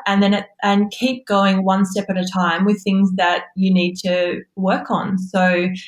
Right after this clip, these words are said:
it shouldn't stop you from starting. It should just be something that you do in parallel. And the more that you work on things, your business will really benefit from it. So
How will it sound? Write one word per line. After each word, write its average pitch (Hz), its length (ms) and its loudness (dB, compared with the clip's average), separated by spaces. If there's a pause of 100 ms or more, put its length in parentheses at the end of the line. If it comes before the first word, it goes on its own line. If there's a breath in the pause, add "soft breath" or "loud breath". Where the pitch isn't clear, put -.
(180 loud breath)
it 208 140 -2
shouldn't 247 460 0
stop - 420 -4
you 202 140 -2
from 202 200 0
starting. 208 760 -2
It 196 160 -6
should 208 240 -2
just 202 200 0
be 208 100 0
something 185 400 2
that 185 120 2
you 175 140 -8
do 170 160 -8
in 170 160 -8
parallel. 185 640 -4 (500 loud breath)
And 180 340 -2 (160)
the 196 80 2
more 196 340 4
that 185 100 -2
you 185 160 0
work 240 280 0
on 202 180 2
things, 175 540 -8 (540 soft breath)
your 185 200 2
business 190 600 0
will 170 400 -4
really 185 360 2
benefit 165 540 -8
from 185 180 -6
it. - 180 -8
So 170 400 -2